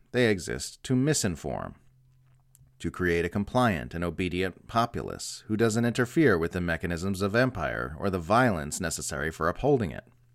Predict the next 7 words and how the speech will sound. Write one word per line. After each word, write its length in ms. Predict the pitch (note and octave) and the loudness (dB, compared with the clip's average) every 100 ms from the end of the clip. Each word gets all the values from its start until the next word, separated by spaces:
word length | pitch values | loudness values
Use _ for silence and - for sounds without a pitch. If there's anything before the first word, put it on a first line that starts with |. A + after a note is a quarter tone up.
| - _ _ _ _ - - _ | -20 _ _ _ _ -20 -20 _
to, 300 | - F#2 D#2+ - - - - _ _ _ - | -2 0 0 -4 -16 -20 -20 _ _ _ 2
as 240 | G2+ G2 | 4 4
centcom 540 | - B2 G#2 D#2+ D#2 | 2 0 0 -4 -2
so 200 | F2+ F#2 | 0 2
aptly 280 | D2 D#2 D2 | 2 0 -4
put 200 | C#2+ A#2+ | 0 2
it, 180 | F2 - | 2 -2